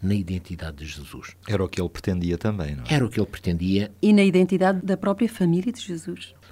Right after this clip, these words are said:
Speaker 1: Porque se for recordada a minha família pelos meus filhos, pelos meus netos, como uma família em que se procurava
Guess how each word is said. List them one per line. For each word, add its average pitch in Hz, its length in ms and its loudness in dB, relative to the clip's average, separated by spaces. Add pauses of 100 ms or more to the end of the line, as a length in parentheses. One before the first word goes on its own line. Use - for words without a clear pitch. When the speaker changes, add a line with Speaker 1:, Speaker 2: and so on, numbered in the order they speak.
(120)
Speaker 1:
Porque 107 320 4
se 120 540 4
for 123 320 4
recordada 101 680 0
a 80 60 -4
minha 104 180 0
família 82 480 -2
pelos 87 320 -4
meus 98 280 -2
filhos, 76 260 -8
pelos 95 260 -6
meus 95 280 -2
netos, 71 340 -10 (420)
como 98 220 2
uma 101 140 2
família 92 640 -2 (340)
em 127 180 2
que 127 160 -2
se 110 200 -2
procurava - 1160 -4